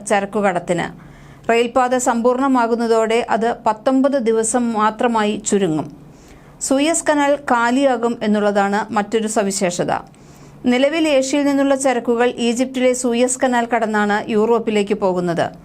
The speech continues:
ഇതിന് മുപ്പത്തിയേഴ് ദിവസമാണ് ആവശ്യം.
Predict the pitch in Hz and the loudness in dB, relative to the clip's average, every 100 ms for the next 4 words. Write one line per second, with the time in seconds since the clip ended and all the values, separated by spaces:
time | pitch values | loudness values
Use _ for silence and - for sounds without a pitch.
0 | - - - - 240 233 254 269 247 233 | -20 -20 -20 -4 0 0 0 -2 0 0
1 | 269 269 277 269 233 226 208 220 214 214 | 0 0 2 2 0 0 -2 -2 -2 0
2 | 233 214 196 185 175 | 0 0 -2 -4 -8